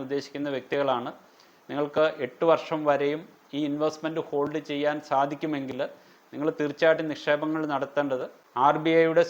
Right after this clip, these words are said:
സോവറിൻ ഗോൾഡ് ബോണ്ടുകളിലാണ്. കഴിഞ്ഞ ഇരുപത് വർഷത്തിൽ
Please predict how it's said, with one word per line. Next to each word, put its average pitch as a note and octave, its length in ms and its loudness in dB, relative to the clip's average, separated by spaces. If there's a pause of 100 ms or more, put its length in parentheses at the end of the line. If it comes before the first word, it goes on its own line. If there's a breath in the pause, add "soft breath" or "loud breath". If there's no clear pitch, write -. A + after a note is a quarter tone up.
സോവറിൻ D#3+ 400 4 (160)
ഗോൾഡ് D#3 380 2
ബോണ്ടുകളിലാണ്. C#3+ 640 2 (760)
കഴിഞ്ഞ F3 260 2 (340)
ഇരുപത് G3+ 320 4
വർഷത്തിൽ E3+ 440 2